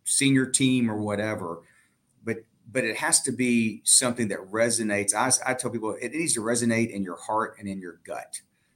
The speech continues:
right? That this is like, we'd run through a wall because this is what we are here to do. And if we, and look, an outcome, hopefully, especially from the for-profit world, a good outcome of you really focus on your mission and your purpose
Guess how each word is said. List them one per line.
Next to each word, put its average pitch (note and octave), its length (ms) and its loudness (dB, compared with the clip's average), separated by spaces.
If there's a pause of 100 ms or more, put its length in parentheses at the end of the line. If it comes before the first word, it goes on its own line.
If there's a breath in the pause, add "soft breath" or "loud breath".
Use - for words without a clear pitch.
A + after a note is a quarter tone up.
(220)
right? G2+ 280 0
That G2 160 -6
this C3 220 2
is G2+ 200 0
like, F#2+ 360 -2 (680)
we'd B2 220 2
run G#2+ 400 2
through C3 160 2
a G#2 40 2
wall G2 480 2
because F#2+ 240 -6
this A#2 180 2
is G2 180 -4
what A#2 260 2
we A#2+ 160 2
are G#2 100 0
here G#2 240 -2
to G2+ 120 -8
do. F2+ 420 -6
And F2+ 80 -4
if G2 120 -6
we, G#2+ 180 -4 (300 loud breath)
and E3+ 100 0
look, C3 140 4
an A#2 100 2
outcome, A#2+ 720 4 (1400)
hopefully, C#3 400 0
especially C3 360 4
from G#2+ 120 -2
the G2 80 -2
for-profit G#2+ 540 -2
world, G2+ 320 -4 (600 soft breath)
a B2+ 80 0
good E3 200 6
outcome B2+ 440 4
of G#2 140 0
you C#3+ 160 0
really C3+ 260 4
focus C3 420 4
on B2 100 2
your A2+ 120 2
mission B2 320 0
and G2+ 80 0
your G2 100 2
purpose A#2 600 -4